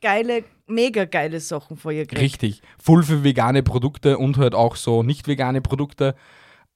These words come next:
Speaker 2: ein-, einge-, in Einmachgläsern. Wir haben
Speaker 1: Ah.
Speaker 2: Kimchi gekriegt, wir haben s-, äh, Sandwich-Gurken gekriegt,
Speaker 1: Ja.
Speaker 2: eingelegte Rotkraut, nur mal Kimchi,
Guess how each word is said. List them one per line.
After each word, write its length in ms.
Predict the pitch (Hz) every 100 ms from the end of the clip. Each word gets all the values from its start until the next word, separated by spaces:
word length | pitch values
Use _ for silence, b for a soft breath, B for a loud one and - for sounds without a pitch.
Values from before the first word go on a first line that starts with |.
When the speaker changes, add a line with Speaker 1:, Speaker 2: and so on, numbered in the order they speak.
| -
Speaker 2:
ein-, 280 | 127 139 -
einge-, 300 | 110 143 143
in 240 | 143 135 131
Einmachgläsern. 800 | 127 147 101 - 107 95 101 - _ _
Wir 100 | 113
haben 60 | 196
Speaker 1:
Ah. 80 | 185
Speaker 2:
Kimchi 340 | 180 180 175
gekriegt, 460 | 147 143 156 151 131
wir 80 | 131
haben 140 | 120 - b b b
s-, 180 | - 139
äh, 520 | 135 123 113 107 107
Sandwich-Gurken 1000 | - 147 202 180 185 - 160 165 - 160
gekriegt, 300 | - 143 160
Speaker 1:
Ja. 240 | 175 214 302
Speaker 2:
eingelegte 920 | 120 131 139 139 135 - - 143 127 120 b b b b b _ 120
Rotkraut, 920 | 135 175 - - 185 190 202 190 - _ _
nur 320 | 143 147 170 202
mal 240 | 202 190
Kimchi, 800 | 190 185 190 190 - 185 185 180